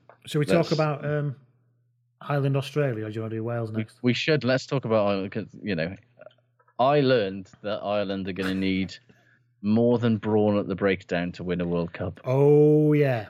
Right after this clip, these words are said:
Speaker 1: Lots of
Speaker 2: Like
Speaker 1: moaning, going back to Neil Francis,
Speaker 2: Yes,
Speaker 1: about illegal
Speaker 2: about
Speaker 1: turnovers,
Speaker 2: Yeah.
Speaker 1: misses the point that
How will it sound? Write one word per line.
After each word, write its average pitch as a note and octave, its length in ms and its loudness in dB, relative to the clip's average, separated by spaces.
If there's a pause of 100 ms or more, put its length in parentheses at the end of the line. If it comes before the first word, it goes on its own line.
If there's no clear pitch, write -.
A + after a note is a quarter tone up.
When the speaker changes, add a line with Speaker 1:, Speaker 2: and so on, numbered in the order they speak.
(280)
Speaker 1:
Lots F3 320 0
of G3+ 80 4
Speaker 2:
Like F#3 80 6
Speaker 1:
moaning, D#3+ 680 2 (680)
going C3+ 160 -2
back C3+ 120 -6
to C#3 80 -6
Neil C#3 200 2
Francis, A#2+ 480 -4
Speaker 2:
Yes, G#2+ 220 -2
Speaker 1:
about C#3+ 280 0
illegal D3 280 4
Speaker 2:
about C3 200 4
Speaker 1:
turnovers, A2 720 0 (260)
Speaker 2:
Yeah. G#2+ 160 0
Speaker 1:
misses G3 460 2
the F#3+ 120 0
point C3 600 -2 (560)
that D#3 320 -2